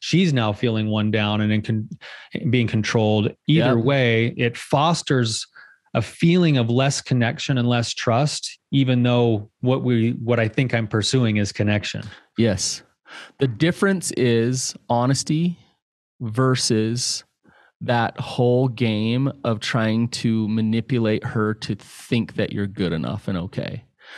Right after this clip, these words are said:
Speaker 2: So, like, i-, and, and this is how it, you, you see it. Like, I might lack boundaries in my relationship. I was just hearing s-, uh, s-, stories last night about a relationship where, you know,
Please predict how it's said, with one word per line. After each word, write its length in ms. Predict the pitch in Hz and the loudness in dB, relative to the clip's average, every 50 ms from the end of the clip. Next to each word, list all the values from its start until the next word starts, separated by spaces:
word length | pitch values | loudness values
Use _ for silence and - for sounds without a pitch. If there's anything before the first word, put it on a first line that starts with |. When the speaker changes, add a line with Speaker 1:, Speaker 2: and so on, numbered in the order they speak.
| - - - - | -20 -20 -16 -12
Speaker 2:
So, 200 | - - - 131 | -4 0 0 2
like, 280 | 123 123 120 117 - - - | 2 2 2 0 -2 -4 -2
i-, 40 | - 139 | 0 0
and, 280 | - - 143 143 139 | 0 2 0 0 2
and 140 | - 143 147 | 2 2 2
this 140 | 151 151 - | 2 0 0
is 80 | 143 | 0
how 160 | 135 143 117 110 | 0 0 0 -2
it, 140 | - - - - - - - - | -4 -6 -10 -16 -18 -16 -14 -6
you, 220 | - 113 117 - | -2 -2 0 0
you 120 | - 110 110 | 2 0 0
see 220 | - - 151 151 117 | 0 2 2 2 0
it. 120 | - - | 0 -2
Like, 240 | - 104 101 - - - - - _ _ _ - | -4 -4 -4 -6 -8 -14 -20 -20 _ _ _ -4
I 80 | 123 131 | -2 0
might 220 | 147 147 139 - | 0 0 0 0
lack 360 | 120 127 120 110 123 - - 101 | 0 0 0 0 -2 -4 -6 -4
boundaries 840 | 101 101 110 139 160 147 117 104 92 92 107 120 127 - - - - _ _ _ _ _ _ _ _ _ _ _ | -2 0 0 0 0 0 0 -2 -2 -2 -2 -4 -4 -4 -6 -8 -12 _ _ _ _ _ _ _ _ _ _ _
in 100 | 127 120 | 0 0
my 140 | 117 110 110 | 2 2 2
relationship. 1000 | 110 107 107 104 107 123 135 - - 127 113 - - - 98 95 92 - - - - - _ _ _ - - - - _ _ _ _ | 2 2 2 2 2 0 0 0 -2 -4 -4 -4 -4 -4 -4 -4 -4 -8 -12 -14 -16 -16 _ _ _ -20 -20 -20 -20 _ _ _ _
I 60 | - 123 | 0 0
was 120 | 117 107 | 0 2
just 280 | 120 120 - - - - | 0 -2 -4 -4 -8 -8
hearing 360 | 135 120 135 123 120 117 110 | -4 0 0 2 2 2 0
s-, 200 | 110 - - - - | -2 -4 -6 -6 -6
uh, 40 | - | -6
s-, 320 | - - - - - - - | -4 -4 -4 -6 -8 -8 -10
stories 480 | - - - - 135 131 131 135 120 - | -12 -6 -2 0 0 2 2 0 0 0
last 300 | 123 117 123 117 - 127 | -2 -2 -2 -2 -4 -2
night 180 | 123 135 139 127 | -2 0 0 0
about 180 | 113 113 107 110 | 0 0 0 0
a 20 | |
relationship 840 | 107 104 107 107 107 107 - - 113 107 - - 110 104 101 - | 0 0 0 0 -2 -2 -2 -4 -4 -6 -4 -4 -4 -6 -4 -4
where, 300 | - 107 101 98 104 110 - _ - - - - - - - - - - _ _ | -4 -4 -2 -4 -4 -6 -10 _ -20 -20 -20 -20 -20 -20 -20 -20 -20 -20 _ _
you 140 | - 143 127 | -4 -2 0
know, 360 | 110 107 107 104 107 101 - | 0 0 0 0 0 -2 -4